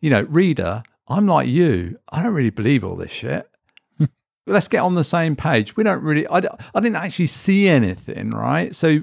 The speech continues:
Speaker 1: you can believe what I'm saying. You can relate to me. I'm not some nutter, not like these rural folk with all their weird tales." That's kinda how I read this, this, you
Speaker 2: Yeah.
Speaker 1: know, this first chapter.
Speaker 2: Which is a theme that goes all the way through this story.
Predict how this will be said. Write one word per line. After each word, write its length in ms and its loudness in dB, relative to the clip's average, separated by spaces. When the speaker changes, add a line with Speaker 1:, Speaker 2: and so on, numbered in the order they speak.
Speaker 1:
you 180 0
can 200 2
believe 380 2
what 140 -2
I'm 160 2
saying. 640 -6
You 140 0
can 160 0
relate 360 2
to 100 -6
me. 80 0
I'm 140 0
not 160 0
some 340 2
nutter, 540 0
not 120 2
like 240 4
these 340 2
rural 380 2
folk 340 -2
with 100 -2
all 140 4
their 200 -2
weird 300 0
tales." 720 -4
That's 240 0
kinda 220 0
how 200 2
I 100 2
read 320 0
this, 260 -2
this, 400 -6
you 100 4
Speaker 2:
Yeah. 160 4
Speaker 1:
know, 120 4
this 180 -2
first 320 -2
chapter. 480 -2
Speaker 2:
Which 220 0
is 140 0
a 60 4
theme 300 4
that 100 0
goes 300 -2
all 60 -4
the 60 -8
way 160 -4
through 260 -4
this 180 -12
story. 460 -12